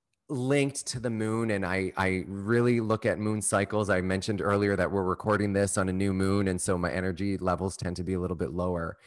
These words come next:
Um, so what I'm inviting everyone to do is, when you're listening to this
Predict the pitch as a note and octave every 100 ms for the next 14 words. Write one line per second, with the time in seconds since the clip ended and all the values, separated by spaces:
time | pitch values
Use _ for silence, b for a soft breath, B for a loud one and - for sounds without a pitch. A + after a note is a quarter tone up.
0 | B B B - A2+ A#2 - B2 B2 F3
1 | G#3+ B3 G3+ G2+ G2+ G#2+ A2 F#2+ F#2+ G2
2 | G2 F#2+ G2 E2 D#2 E2 G2 G2+ G2 -
3 | _ _ _ - G2 A#2+ D3 D#3 B2+ G#2
4 | G#2 G2 F2+ F2+ D2 C#2+ F#2+